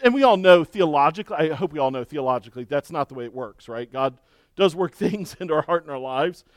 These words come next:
uh, but it's not like if I suddenly preached on a passage full of blessings that, that that's, uh, you know, you know, suddenly we're all gonna have ten kids and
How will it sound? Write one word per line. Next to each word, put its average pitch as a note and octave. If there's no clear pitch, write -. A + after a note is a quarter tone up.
uh, D3
but D#3+
it's D#3+
not F#3
like D#3+
if D3
I C#3+
suddenly D3
preached D#3
on C3+
a C3+
passage C#3+
full E3+
of A#2
blessings C#3+
that, C3
that C3+
that's, D3+
uh, E3
you E3+
know, B2
you E3+
know, C#3
suddenly D#3+
we're D3+
all D#3
gonna D3+
have C#3+
ten E3
kids D3
and C3